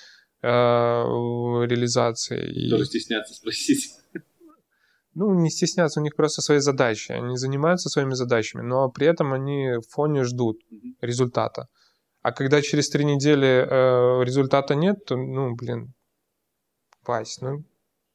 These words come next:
Speaker 1: <laughs>
Speaker 2: Так, хорошо, очень много ты интересной информации рассказал про культуру, э, айтишных команд. Вначале ты упоминал несколько книжек.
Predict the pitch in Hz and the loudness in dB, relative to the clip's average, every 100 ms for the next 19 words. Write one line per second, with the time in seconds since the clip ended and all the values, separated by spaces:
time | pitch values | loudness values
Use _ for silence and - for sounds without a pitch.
0 | _ - - - - - - - - - | _ -18 -14 -14 -8 -6 -4 -6 -8 -12
1 | - - _ _ _ _ _ _ _ - | -12 -18 _ _ _ _ _ _ _ -20
2 | - - - - 131 107 - - - _ | -16 -16 -18 -4 0 0 -2 -10 -20 _
3 | _ _ _ _ _ _ _ - 131 - | _ _ _ _ _ _ _ -6 -4 4
4 | 143 113 123 139 127 120 101 110 107 117 | 6 6 4 2 2 2 2 -4 -4 -4
5 | - 104 - 110 135 156 143 120 117 - | -4 -6 -6 -6 -6 -8 -10 -6 -4 -4
6 | 104 101 - 113 104 123 110 101 - _ | -4 -6 -8 -8 -6 -2 0 -2 -4 _
7 | _ _ - 104 104 101 - 98 98 101 | _ _ -18 -10 -6 -6 -8 -12 -14 -10
8 | 104 131 - _ _ _ _ _ _ _ | -8 -8 -10 _ _ _ _ _ _ _
9 | - - 110 107 120 113 110 110 104 107 | -20 -12 -8 -2 0 2 0 -2 -4 -6
10 | 104 104 101 107 101 - 123 165 | -6 -8 -10 -8 -8 -4 -2 -2